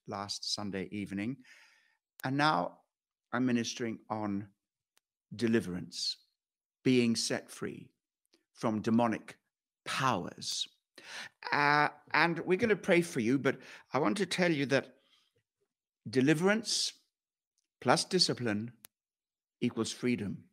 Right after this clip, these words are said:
It's not just about having a prayer f-, made for you. It's about you from your heart resisting the enemy, submitting to God, and then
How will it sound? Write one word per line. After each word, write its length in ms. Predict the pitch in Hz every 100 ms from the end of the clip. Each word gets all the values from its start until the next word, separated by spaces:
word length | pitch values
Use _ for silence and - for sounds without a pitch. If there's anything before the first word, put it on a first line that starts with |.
| _ _ _ _ _
It's 160 | - -
not 180 | -
just 240 | - 185 -
about 240 | 143 127
having 320 | 127 113 110
a 60 | 95
prayer 320 | - 123 104
f-, 240 | 98 - -
made 460 | 101 104 107 92 87
for 400 | - - - 165
you. 320 | 117 95 90 92 _ _ _ _ _ _ -
It's 240 | 139 - 139
about 280 | 123 120 -
you 520 | 120 135 107 101 120 - _
from 220 | 113 113
your 120 | 113
heart 500 | 113 110 90 - - -
resisting 640 | 107 98 113 - 117 107
the 100 | 104
enemy, 460 | 101 98 90 87 - _ _
submitting 720 | - - 95 107 - 98 95 - _ -
to 100 | 95
God, 400 | 92 90 82 - _ _ _ -
and 300 | 101 95 90
then 320 | 101 87